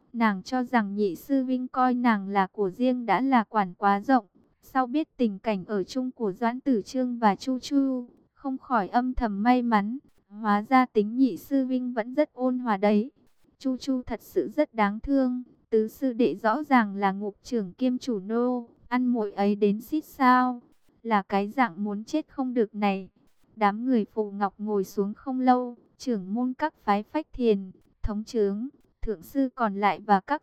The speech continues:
gia chủ thế gia tu chân vùng Tây Nam này cũng nhao nhao có mặt. Phái Phách Thiền tự tìm ghế ngồi cạnh,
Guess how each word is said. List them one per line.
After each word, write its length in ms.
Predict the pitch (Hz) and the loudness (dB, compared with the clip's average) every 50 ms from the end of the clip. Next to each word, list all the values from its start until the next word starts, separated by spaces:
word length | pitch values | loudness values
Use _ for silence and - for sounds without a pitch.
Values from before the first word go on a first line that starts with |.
| _ - | _ 4
gia 240 | 269 254 254 254 | 6 6 6 6
chủ 240 | 233 - - 247 202 - | 2 0 -4 -6 -4 -2
thế 220 | - 208 202 202 | 0 0 0 0
gia 240 | 220 - 262 254 254 | 2 4 4 4 4
tu 280 | - - 262 262 254 | 2 0 -2 -2 -2
chân 300 | 240 - 277 254 254 247 | 0 2 2 2 2 0
vùng 240 | 233 247 220 202 190 | -2 -4 -4 -4 -4
Tây 240 | - - 247 254 247 | 0 2 2 4 4
Nam 340 | 247 247 254 254 247 247 247 | 4 4 4 4 4 4 2
này 220 | 247 226 208 185 - | 2 2 2 0 -4
cũng 240 | - 190 160 208 254 | -10 -14 -10 -4 2
nhao 180 | 262 262 262 254 | 4 4 4 4
nhao 280 | 254 254 262 254 254 | 4 4 4 4 4
có 200 | - - 220 208 | 2 -2 -2 -2
mặt. 240 | 208 226 269 247 - _ _ _ _ _ _ _ _ _ _ _ _ _ | 2 4 4 4 2 _ _ _ _ _ _ _ _ _ _ _ _ _
Phái 200 | - 202 202 214 | 0 0 0 0
Phách 240 | - - 302 320 _ - | -2 -6 -6 -6 _ -4
Thiền 240 | - 247 220 196 190 | -2 0 0 0 0
tự 220 | - 233 202 156 - - | 0 0 0 0 -2 -2
tìm 240 | 220 214 196 190 190 | -2 -2 -2 0 4
ghế 180 | 196 196 196 | 6 6 6
ngồi 280 | 214 233 262 247 214 196 | 6 2 0 0 -2 -2
cạnh, 260 | - - 214 196 | -2 -2 -2 -2